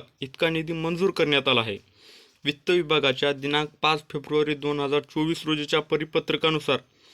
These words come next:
मंजूर निधीपैकी सत्तर टक्के म्हणजेच रुपये दोनशे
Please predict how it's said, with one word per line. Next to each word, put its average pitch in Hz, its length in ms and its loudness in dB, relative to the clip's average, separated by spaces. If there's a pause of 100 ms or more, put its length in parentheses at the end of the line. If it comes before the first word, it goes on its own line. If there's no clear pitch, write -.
(300)
मंजूर 151 400 2
निधीपैकी 151 680 0
सत्तर 165 520 -2
टक्के 156 240 0
म्हणजेच 147 440 2 (520)
रुपये 151 380 0
दोनशे 147 400 0